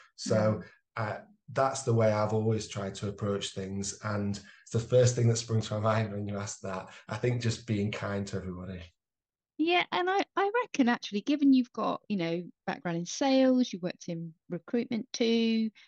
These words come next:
Speaker 1: Yeah.
Speaker 2: Um, and I, I've also worked in those environments a long time ago, and I think there was an, a, a time, an old school view that, yeah,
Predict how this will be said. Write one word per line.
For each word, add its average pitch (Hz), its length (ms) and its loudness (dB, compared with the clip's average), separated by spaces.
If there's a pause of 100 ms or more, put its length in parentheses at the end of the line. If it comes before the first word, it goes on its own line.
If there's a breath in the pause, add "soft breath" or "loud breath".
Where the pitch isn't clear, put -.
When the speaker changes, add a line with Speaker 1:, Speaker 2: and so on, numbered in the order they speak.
Speaker 1:
Yeah. 208 480 2
Speaker 2:
Um, 208 340 0 (960 soft breath)
and 269 420 8 (200)
I, - 60 -10 (800)
I've 240 220 2 (140)
also 226 380 -2
worked 214 360 -4
in 214 60 -2
those 202 220 -2
environments 247 640 0
a 214 60 -6
long 202 240 -6
time 226 320 -6
ago, 196 160 -8
and 196 300 -6
I 190 180 -8 (100)
think 202 240 -4
there 185 340 -2
was 208 320 -6
an, 190 260 -6
a, - 200 -6
a 190 80 -2
time, 180 300 -6
an 185 160 -6
old 202 280 0
school 170 360 -6
view 165 420 0
that, 175 340 -2 (560)
yeah, 202 220 0